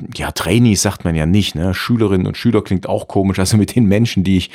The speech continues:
als Trainer unterstützen darf. Die Entwicklung mache ich ja mit allen sozusagen mit und ich verhelfe anderen Menschen zu dieser Entwicklung.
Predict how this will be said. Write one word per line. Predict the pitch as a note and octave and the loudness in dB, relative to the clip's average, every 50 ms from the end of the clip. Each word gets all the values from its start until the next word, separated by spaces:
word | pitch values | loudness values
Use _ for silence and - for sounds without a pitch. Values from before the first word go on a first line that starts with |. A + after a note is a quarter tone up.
| - - - - | -16 -20 -10 -6
als | - - - - - | -6 -4 -4 -4 -4
Trainer | - - F#2+ B2 C#3+ C3+ A2+ | -2 0 2 2 4 4 2
unterstützen | G#2 G2 F2 F#2+ - - B2 A#2+ - - - E2+ | 2 2 0 -2 -2 0 -2 0 0 0 -2 0
darf. | - D#2+ C#2+ E2+ G#2 A#2 - - - - - - - - _ _ _ - | 0 -2 -2 0 -2 -2 -2 -6 -14 -18 -20 -20 -20 -20 _ _ _ -2
Die | - A2+ C3+ A#2 | 2 2 2 2
Entwicklung | G2+ - - G#2+ - G#2+ G2+ G2 - | 2 0 -2 -2 0 0 0 0 0
mache | - E2 E2+ F#2 G#2+ B2 - A2+ | 0 0 2 2 0 0 0 -2
ich | G2 F#2 - | -2 -2 -2
ja | F#2 E2+ E2+ | -2 0 0
mit | E2+ E2+ - - - | 0 -2 -4 -6 -4
allen | E2 F2 G2+ G#2 G2+ F#2+ | -2 0 2 4 4 2
sozusagen | E2 F2 D#2+ - F2 D#2+ F2 E2 D#2+ D#2 | 2 0 -2 -4 -4 -2 -2 0 0 2
mit | D#2+ A2 D3+ - - | 2 0 0 0 -2
und | F2+ F2+ E2 | -4 -2 -2
ich | - F2 - - | -4 -6 -6 -6
verhelfe | - E2+ D#2+ E2 F#2+ A#2+ D3+ D3+ - - - - | -6 -6 -2 0 2 2 2 2 0 -4 -4 -2
anderen | E2 D#2+ D#2+ D2 D2 C#2+ | -2 -2 -2 -2 -2 -2
Menschen | C2+ C2 C2+ - C2+ - | -2 -4 -4 -6 -8 -6
zu | - - G2+ A2+ A2 | -4 0 2 2 2
dieser | F2 - F#2 F2+ - F2 E2 - | 4 4 2 4 4 2 0 -2
Entwicklung. | D#2 - - - - - - F2+ G2+ B2+ C3 | -2 -4 -4 -4 -4 -2 0 0 0 0 -2